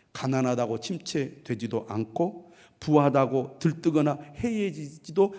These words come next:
않는다고 말합니다. 자신은 상황에 좌우되지 않는다고, 그런 의미에서 자족한다고 말하고 있습니다. 자신의 삶은 상황에 지배당하지 않으며 자신 또한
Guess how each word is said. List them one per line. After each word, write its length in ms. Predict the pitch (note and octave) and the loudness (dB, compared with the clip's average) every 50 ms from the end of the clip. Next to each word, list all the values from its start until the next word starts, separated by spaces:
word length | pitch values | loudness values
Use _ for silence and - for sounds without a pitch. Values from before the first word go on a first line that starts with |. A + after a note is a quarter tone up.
| - - | -14 -10
않는다고 600 | - A2 A#2+ C#3+ D#3 F3 E3+ D#3+ D3+ D3+ D#3+ F3 | -4 -2 0 0 0 0 0 0 0 0 -2 -2
말합니다. 340 | D#3 G#2 - - - - _ _ - _ _ _ _ _ _ _ _ _ _ _ - _ _ | -4 -4 -8 -14 -18 -20 _ _ -20 _ _ _ _ _ _ _ _ _ _ _ -20 _ _
자신은 800 | - - C3+ B2+ - E3 D3+ E3 E3+ C#3+ G#2+ - - - - - | -8 -6 -6 -2 0 4 6 6 6 6 4 0 -4 -12 -18 -18
상황에 680 | - - - - G#3 G#3+ G#3 G3 F#3+ F3+ F3+ F#3 F3 F3+ | -14 -8 -4 0 2 4 4 4 6 4 4 2 0 -2
좌우되지 760 | - - C3+ C3+ C3+ C3+ C3+ B2+ B2 A#2+ B2+ B2 A#2 A#2+ - - - _ _ _ _ _ _ _ - | -2 2 4 4 4 4 4 2 0 0 0 -2 -4 -6 -8 -18 -20 _ _ _ _ _ _ _ -10
않는다고, 580 | - A2+ C3 D3 D#3 D#3+ D#3 C#3+ - - - - - _ _ _ _ _ _ _ _ _ - | -4 0 4 4 4 4 2 0 -4 -6 -10 -18 -20 _ _ _ _ _ _ _ _ _ -4
그런 260 | - D#3 D3 C#3+ C#3 | 2 4 4 4 4
의미에서 540 | C3 C3 B2+ B2 A#2 A#2 A2+ A#2 A2+ A#2+ A2+ - - - _ _ | 4 2 0 0 0 -2 -2 -4 -6 -8 -8 -8 -12 -20 _ _
자족한다고 920 | - - - B2+ C#3+ D#3 D#3 - E3 D#3+ D3 C#3+ C3 C3+ D3+ D#3+ E3 - - | -10 -8 -2 0 0 0 0 -2 -4 -2 -2 -2 -2 -2 -2 -4 -4 -8 -14
말하고 420 | - - - G2 F#2+ G2+ - G2+ | -16 -14 -12 -12 -12 -12 -12 -14
있습니다. 420 | F2 - - - - _ - - _ _ _ _ _ _ - - _ - | -14 -16 -18 -20 -20 _ -20 -20 _ _ _ _ _ _ -20 -20 _ -2
자신의 400 | - - D3+ - A3+ G#3 G#3 F#3+ | 0 2 4 4 4 4 4 4
삶은 320 | - - F3+ F#3+ F#3 F3+ | 6 4 4 4 4 2
상황에 460 | E3 - - A3+ G#3+ G#3+ G#3 G#3 G3 | 2 2 2 2 4 4 4 4 2
지배당하지 640 | G3 - E3+ D#3 E3 D#3+ D#3 D3+ D3+ D3 C#3 C3+ C#3+ | 0 4 6 6 8 8 8 6 6 6 4 4 4
않으며 400 | A2+ A2+ A#2 A#2+ A2 G#2+ F#2+ F#2 - - - - - _ _ | 4 4 4 2 2 0 -2 -4 -8 -16 -20 -20 -20 _ _
자신 340 | - - B2 - D3 C3+ B2+ | -4 -4 0 2 2 2 2
또한 460 | C3+ B2+ B2 A#2 A2+ A2+ - - - | 2 2 2 2 -2 -4 -8 -14 -18